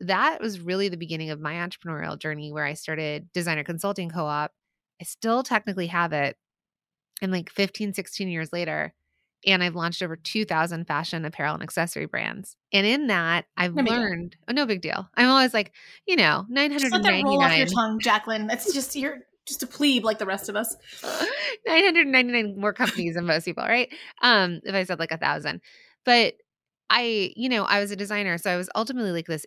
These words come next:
Speaker 1: agency for people. While I was doing that, though, I was like, "Why don't I just start,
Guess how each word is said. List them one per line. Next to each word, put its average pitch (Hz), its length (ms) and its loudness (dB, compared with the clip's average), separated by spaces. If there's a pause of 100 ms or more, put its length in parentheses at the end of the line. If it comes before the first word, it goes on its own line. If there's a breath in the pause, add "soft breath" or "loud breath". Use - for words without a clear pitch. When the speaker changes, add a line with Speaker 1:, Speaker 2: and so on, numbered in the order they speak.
Speaker 1:
agency 151 560 -6
for 143 160 -8
people. - 440 -12 (380 soft breath)
While 226 200 6
I 294 80 6
was 277 160 -2
doing 208 200 -2
that, 165 180 -2
though, 151 80 0
I 147 80 0
was 165 100 -6
like, 170 140 -12
"Why 160 140 -10
don't 247 120 -8
I 254 80 -4
just 208 180 -12
start, 160 260 -6